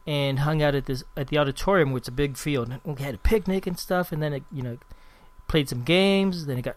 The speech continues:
really dark, and it was just super cool. You know, we had totality for about two minutes, so the, the sky got dark.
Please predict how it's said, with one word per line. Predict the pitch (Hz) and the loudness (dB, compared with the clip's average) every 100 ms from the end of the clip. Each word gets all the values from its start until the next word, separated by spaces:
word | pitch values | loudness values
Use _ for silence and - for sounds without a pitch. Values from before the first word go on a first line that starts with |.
| - | 4
really | 175 160 | 6 6
dark, | 135 170 180 185 185 - | 6 6 6 6 4 0
and | 131 127 123 120 - - | -4 -4 -6 -10 -12 -8
it | 175 | -2
was | 190 | -2
just | 120 - | -2 -6
super | 131 131 | -8 -6
cool. | 127 156 - - - - - - | -4 -4 -6 -12 -16 -20 -20 0
You | 170 | 6
know, | 170 | 6
we | 147 | 6
had | 165 185 | 6 4
totality | 190 165 165 151 143 | 2 2 0 0 0
for | 135 | -4
about | 139 139 | -6 -6
two | - 175 | -4 -2
minutes, | 143 147 139 | -2 -4 -6
so | 151 139 | -6 -6
the, | 135 127 - - - - - - _ _ - | -6 -10 -14 -20 -20 -20 -20 -20 _ _ -8
the | 135 | -6
sky | - - 156 160 | -4 2 4 6
got | 175 170 156 | 6 2 2
dark. | 147 131 139 - | 2 2 0 -6